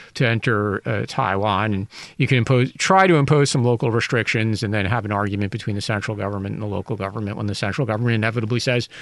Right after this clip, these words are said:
"You can't do that," or, uh, the center, the local government will impose some, some, uh, uh, labeling requirement or some big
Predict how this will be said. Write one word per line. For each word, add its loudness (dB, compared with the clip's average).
"You 2
can't 2
do 2
that," 2
or, 0
uh, 0
the -4
center, 2
the 2
local 2
government 0
will -2
impose 0
some, 0
some, 2
uh, 0
uh, -4
labeling 2
requirement 2
or -4
some -4
big -2